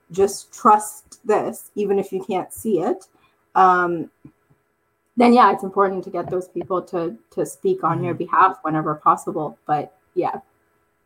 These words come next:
Speaker 2: Yeah. Okay. That's some really good advice, I think. Um, so unfortunately, we're almost out of time, but I wanna squeeze in two, two, two last questions. Um, uh, and one of them, the first one is,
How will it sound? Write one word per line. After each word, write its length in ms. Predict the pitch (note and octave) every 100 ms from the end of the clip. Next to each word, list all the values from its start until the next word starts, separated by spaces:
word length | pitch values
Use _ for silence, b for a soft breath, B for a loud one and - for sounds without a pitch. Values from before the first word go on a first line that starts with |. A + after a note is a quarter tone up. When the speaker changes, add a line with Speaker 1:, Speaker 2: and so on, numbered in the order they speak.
| _ _ -
Speaker 2:
Yeah. 360 | D3+ C#3 B2 C#3+ G3
Okay. 380 | G#3 G#3+ B2+ - _
That's 280 | C3+ F#3 -
some 220 | F3+ E3+
really 220 | D#3 D#3+
good 140 | D3+ C#3+
advice, 400 | B2+ C3+ C3 C3+
I 60 |
think. 240 | B2+ B2+ -
Um, 260 | D#3+ D3+ C#3 b b
so 220 | _ D3+ C#3+
unfortunately, 540 | C#3 E3+ E3+ E3+ E3+
we're 260 | D3 C3+ - _ -
almost 380 | D#3+ E3+ D#3 -
out 100 | C#3
of 60 |
time, 180 | - C#3+
but 80 | C#3
I 180 | C#3 C#3
wanna 260 | C#3+ D#3
squeeze 380 | D#3+ - D3 D3
in 140 | C#3+ C#3
two, 480 | - D3 D3 C#3 - - - _ -
two, 320 | G3+ G3+ F3+
two 200 | - G3+
last 280 | D#3+ C3 -
questions. 460 | C3 - B2+ C3 -
Um, 240 | C#3+ C#3 B B A3+ _ -
uh, 220 | C#3 C3+ C3+
and 140 | D#3
one 120 | F3 G#3
of 60 |
them, 240 | F#3 F3 D#3+
the 80 | D3+
first 260 | G3+ G3+
one 160 | D#3 C#3+
is, 300 | C#3 C#3+ -